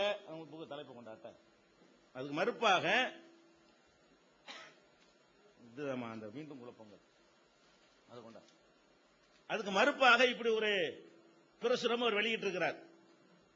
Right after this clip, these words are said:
அதை வந்து நான் பக்கம் அதிகமா போறதுனால நான் டெக்ஸ்டா மாத்தி வச்சிருக்கிறேன். அதனால இதை காட்ட இல்லை, இது நானா மாத்திக்கிட்டது. அதை, இது அவருடைய,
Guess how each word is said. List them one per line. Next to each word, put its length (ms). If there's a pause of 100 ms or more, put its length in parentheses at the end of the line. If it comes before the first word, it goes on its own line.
(380)
அதை 240
வந்து 180
நான் 180
பக்கம் 280
அதிகமா 340
போறதுனால 420
நான் 220
டெக்ஸ்டா 340
மாத்தி 220
வச்சிருக்கிறேன். 400 (160)
அதனால 280
இதை 100
காட்ட 220 (120)
இல்லை, 140 (140)
இது 160
நானா 220
மாத்திக்கிட்டது. 480
அதை, 100 (680)
இது 220
அவருடைய, 340